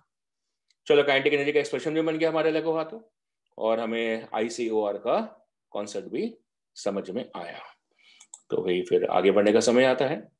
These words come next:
आगे बढ़ते हैं, ठीक है? तो अब जो आइडिया हमें समझ में आ गया है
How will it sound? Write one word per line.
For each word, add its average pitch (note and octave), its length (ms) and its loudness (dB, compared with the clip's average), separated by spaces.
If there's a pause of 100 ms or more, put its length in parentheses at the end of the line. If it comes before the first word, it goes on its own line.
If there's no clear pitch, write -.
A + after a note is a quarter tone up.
(140)
आगे F#2+ 260 -2
बढ़ते G#2 260 0
हैं, B2+ 120 -6 (1300)
ठीक B2+ 120 2
है? B2+ 60 -2 (640)
तो B2+ 600 6 (520)
अब B2+ 260 -2
जो D#3+ 360 6
आइडिया C3+ 320 2
हमें D3+ 300 -4
समझ B2 300 -6
में C3 120 -4
आ B2 100 -2
गया A#2 180 -6
है F3+ 140 -16